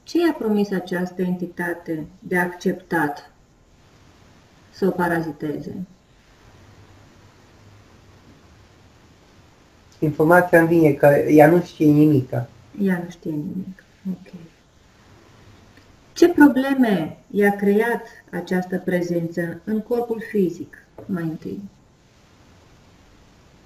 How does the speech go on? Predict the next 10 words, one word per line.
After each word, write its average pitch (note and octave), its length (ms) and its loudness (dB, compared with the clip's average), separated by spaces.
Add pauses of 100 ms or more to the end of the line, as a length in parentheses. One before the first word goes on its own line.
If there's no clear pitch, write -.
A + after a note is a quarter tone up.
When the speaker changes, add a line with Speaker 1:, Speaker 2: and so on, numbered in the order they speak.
(2750)
Speaker 2:
Uh, C#3 300 4
are E3+ 240 8
dureri E3+ 420 6
de, C#3+ 140 2
de C#3+ 180 0
multe D#3+ 340 4
ori D3 160 4
de, C3+ 180 6
de, C3+ 720 4 (280)
uh, C3 180 0